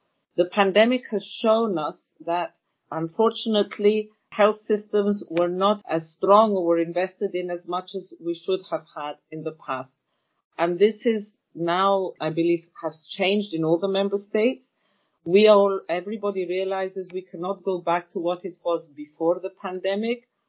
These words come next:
And this is why we have also come forward with proposals for a very strong European health union. And part of the strong European health union involves supporting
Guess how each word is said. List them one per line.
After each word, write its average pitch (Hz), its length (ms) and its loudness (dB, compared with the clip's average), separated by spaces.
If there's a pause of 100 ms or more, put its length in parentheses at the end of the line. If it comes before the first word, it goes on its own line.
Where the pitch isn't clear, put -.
(320)
And 180 180 -4
this 202 180 -2
is 208 180 -4
why 196 200 2
we 190 200 2
have 175 140 -4
also 196 280 -2
come 185 300 -8 (100)
forward 190 280 0
with 185 200 -4
proposals 175 600 -6
for 180 100 -4
a 170 60 -2
very 185 200 0
strong 180 440 -4
European 170 560 -2
health 156 380 -4
union. 143 420 -4 (440)
And 160 200 -4
part 247 360 6
of 196 100 -6
the 170 100 2
strong 165 360 -4
European 160 580 -8
health 160 260 -10
union 196 420 -2 (300)
involves 180 500 2
supporting 190 720 -2